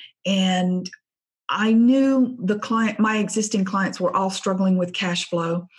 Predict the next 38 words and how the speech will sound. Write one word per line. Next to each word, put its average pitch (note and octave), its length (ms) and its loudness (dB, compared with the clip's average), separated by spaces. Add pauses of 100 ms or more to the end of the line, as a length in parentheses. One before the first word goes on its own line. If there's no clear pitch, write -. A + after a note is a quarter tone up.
(260)
And F#3+ 140 2
I G3 80 0
knew A3 440 4 (100)
what, G3+ 420 0 (160)
uh, F3+ 220 -4
he G3 280 -2
outlined F#3 440 0
in F3 120 0
Profit F3+ 400 -6
First F#3 360 -2
would F3 120 0
help F3 260 -6
them, F#3 360 0
and F3 80 -4
I F3 80 -2
knew F3+ 160 2
it - 80 -2
would F3 120 -2
help F3 200 -4
me. E3+ 400 -4 (560)
Um, E3+ 560 -4 (640)
in A#3+ 120 4
addition A#3+ 360 2
to G#3 80 2
what G#3 260 0
you A3 140 4
described G#3 520 0
about - 260 -2
Profit F#3 340 -4
First, F3+ 460 -2
uh, F3 240 -8
to - 160 0
me, A3 200 4
another F#3+ 320 2
key F#3 220 -6
component G3 640 0
is F#3+ 220 0
the, F3+ 200 -4